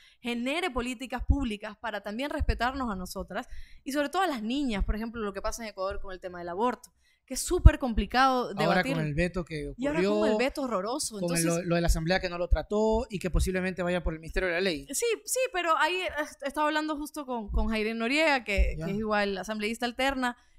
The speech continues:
Speaker 1: y hablaban de todas, todas estas posibilidades que hay dentro de la asamblea, pero sentir que estamos en un país donde a las niñas violadas, violadas, y son obligadas a parir,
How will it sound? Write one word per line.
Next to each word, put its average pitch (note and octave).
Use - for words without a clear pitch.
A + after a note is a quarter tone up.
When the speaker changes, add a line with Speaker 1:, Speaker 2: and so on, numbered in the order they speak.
Speaker 1:
y C4+
hablaban D#4
de D#4+
todas, E4+
todas E4+
estas F4
posibilidades D4
que D4+
hay D4
dentro D4+
de D4+
la C#4
asamblea, C4
pero C#4+
sentir D4
que E4
estamos D#4+
en D4
un C#4
país C4+
donde A#3
a -
las A3
niñas C4+
violadas, A3
violadas, A#3
y A3+
son B3
obligadas A#3
a A#3
parir, G3+